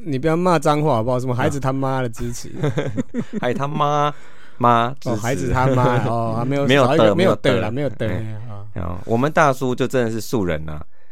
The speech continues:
Speaker 2: 在录音之前啊，除了工作以外啊，就是什么倒垃圾啊、洗碗啊、<laughs> 帮小孩洗澡啊、
Speaker 1: 嗯。
Speaker 2: 盯小孩作息啊什么的。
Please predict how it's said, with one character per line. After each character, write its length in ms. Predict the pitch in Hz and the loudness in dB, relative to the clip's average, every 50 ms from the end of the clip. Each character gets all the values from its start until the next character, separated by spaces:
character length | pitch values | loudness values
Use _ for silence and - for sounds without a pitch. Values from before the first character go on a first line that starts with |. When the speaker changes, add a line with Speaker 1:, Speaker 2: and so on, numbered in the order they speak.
| - - - | -10 -8 -2
Speaker 2:
在 180 | - 139 131 127 | 2 2 4 4
录 200 | 127 127 127 127 | 4 2 2 0
音 80 | 123 | 0
之 160 | 120 120 123 | 0 -2 -4
前 260 | 110 - 104 87 85 85 | -4 -2 -4 -4 -4 -4
啊， 100 | 82 80 | -6 -6
除 120 | - - | -4 -2
了 100 | 101 101 | -2 -2
工 240 | 98 104 104 104 107 | 0 0 -2 -2 -2
作 180 | 104 113 104 95 | -2 0 0 0
以 100 | 80 80 | -2 -2
外 280 | 82 90 90 85 80 78 | -2 -2 0 0 -2 -2
啊， 220 | 78 76 76 76 | -4 -6 -6 -6
就 120 | 76 82 82 | -8 -8 -6
是 140 | 90 90 | -6 -6
什 60 | 85 82 | -6 -6
么 320 | 78 76 78 78 82 92 98 - - - - - - - - - - | -6 -6 -6 -6 -8 -8 -8 -10 -10 -10 -10 -10 -10 -10 -10 -8 -4
倒 200 | - 104 98 101 | -2 0 0 2
垃 180 | 98 95 98 101 | 2 0 0 -2
圾 340 | - - 95 95 92 92 90 | -2 -4 -4 -2 0 0 0
啊、 280 | 87 85 85 82 82 | 0 0 -2 -2 -4
洗 360 | 82 - - 95 92 95 95 | -6 -6 -8 -6 -4 -4 -2
碗 300 | 110 92 101 87 82 85 82 85 | 0 2 2 2 2 0 -4 -6
啊、 440 | 87 92 - 98 90 95 92 - - - - - | -6 -6 -6 -6 -6 -6 -6 -6 -8 -8 -10 -10
<laughs> 260 | - - - - - | -10 -10 -10 -6 -2
帮 120 | - 110 107 | -2 -2 0
小 140 | 101 107 | 0 -2
孩 140 | 95 90 98 | -2 -2 -2
洗 300 | - - 101 98 95 101 | -4 -4 -4 -4 -4 -6
澡 320 | 98 - - 92 87 85 85 | -2 2 4 4 4 4 4
啊、 320 | 90 90 90 92 92 92 | 2 2 2 2 2 2
Speaker 1:
嗯。 40 | 92 | 0
Speaker 2:
盯 180 | - 110 113 110 | -2 -2 -2 -2
小 160 | - 101 90 | -2 -2 -2
孩 160 | 95 95 95 | 0 -2 -2
作 340 | 98 - - 135 107 98 101 | -2 -2 0 0 2 2 0
息 400 | 98 - - 92 85 85 90 92 | 0 -2 -6 -6 -4 -2 -2 0
啊 420 | 87 90 87 87 87 87 85 87 87 - - | 0 0 0 0 -2 -2 -4 -6 -8 -8 -10
什 140 | - - 82 | -10 -10 -8
么 100 | 82 82 | -8 -6
的。 320 | 80 82 82 82 85 85 | -6 -6 -6 -6 -8 -8